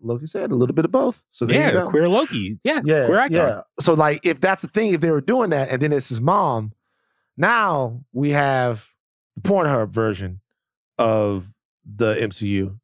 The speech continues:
Speaker 2: A little Back to the Future vibes, you know?
Speaker 1: Li-, little Back to the Future.
Speaker 2: Wait, I have a really quick question, Van.
Speaker 1: Sure.
Speaker 2: Do you think you would be attracted to an alternate reality woman version of Van?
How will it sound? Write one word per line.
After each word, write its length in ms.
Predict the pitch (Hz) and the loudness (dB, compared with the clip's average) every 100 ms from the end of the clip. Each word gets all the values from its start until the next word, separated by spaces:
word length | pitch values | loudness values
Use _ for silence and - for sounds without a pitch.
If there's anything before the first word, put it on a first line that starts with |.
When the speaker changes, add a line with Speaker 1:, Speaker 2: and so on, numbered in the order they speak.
| - | -4
Speaker 2:
A 60 | |
little 180 | 185 220 | 0 2
Back 200 | 220 226 | 2 0
to 100 | - | 0
the 100 | 254 | -2
Future 320 | 226 233 185 139 | 0 -2 0 2
vibes, 460 | 113 104 107 - - | 2 0 -4 -8 -4
you 100 | 135 | 0
know? 220 | 151 185 | 0 0
Speaker 1:
Li-, 280 | 185 151 175 | -2 0 2
little 340 | 170 185 254 254 | 2 2 0 0
Back 300 | 233 262 240 | 0 0 -2
to 100 | 254 | -2
the 120 | 247 | -2
Future. 600 | - 254 240 - 104 78 _ _ | 0 0 0 -2 -6 -8 _ _
Speaker 2:
Wait, 180 | 233 240 | 0 2
I 160 | 202 240 | 2 2
have 120 | 285 | 0
a 140 | 294 | 0
really 180 | 269 254 | 0 0
quick 200 | 240 226 | 0 -2
question, 340 | - 180 - 127 | 0 -2 -2 -2
Van. 240 | 123 123 - | -2 -2 -6
Speaker 1:
Sure. 500 | - 170 180 127 98 _ _ 143 | -8 -4 -2 -2 -6 _ _ -10
Speaker 2:
Do 360 | 123 220 294 | -2 2 2
you 240 | 294 302 302 | 2 2 0
think 300 | - 202 190 | 0 -2 0
you 80 | 165 | 0
would 160 | 165 | 0
be 140 | 151 151 | 0 0
attracted 760 | 135 - 135 - 117 104 104 _ _ _ _ _ _ _ _ _ _ _ _ - | 0 0 0 -2 -4 -4 -4 _ _ _ _ _ _ _ _ _ _ _ _ -2
to 340 | 190 156 160 | 0 2 2
an 100 | 170 - | 0 0
alternate 440 | 170 175 190 185 143 | -2 0 -2 -2 -2
reality 800 | 143 139 135 131 127 120 113 117 _ | 0 2 2 0 -4 -6 -8 -10 _
woman 340 | 123 139 127 | -2 0 2
version 320 | 117 120 117 104 | 0 0 -2 -6
of 80 | 90 | -8
Van? 260 | 85 80 | -14 -14